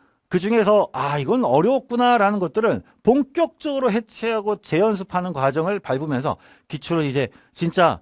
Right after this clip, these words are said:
내 것으로, 변별력 문항이 내 것으로 이제 체화되기 시작합니다. 그리고 나면 파이널에선 실전 모의고사, 장현준 꿀모 이런 걸 하겠죠. 그러면 이 꿀모 안에 있는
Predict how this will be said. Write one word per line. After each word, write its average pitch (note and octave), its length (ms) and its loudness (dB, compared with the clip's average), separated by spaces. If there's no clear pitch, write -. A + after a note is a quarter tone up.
내 D3 180 0
것으로, G#3 640 2
변별력 F3 400 -2
문항이 D#3 300 -2
내 - 140 -2
것으로 E3+ 500 -2
이제 C3+ 240 -4
체화되기 D#3 480 -4
시작합니다. C3+ 560 -10
그리고 F#3+ 240 0
나면 D#3+ 420 0
파이널에선 C#4+ 600 4
실전 D#4 500 -2
모의고사, B3+ 400 -2
장현준 D#3 360 -4
꿀모 D4 420 -2
이런 E3 160 0
걸 D3+ 80 -2
하겠죠. E3+ 520 -6
그러면 D#3 480 -2
이 D3 180 -6
꿀모 E4 720 2
안에 E3+ 500 2
있는 G3+ 560 -2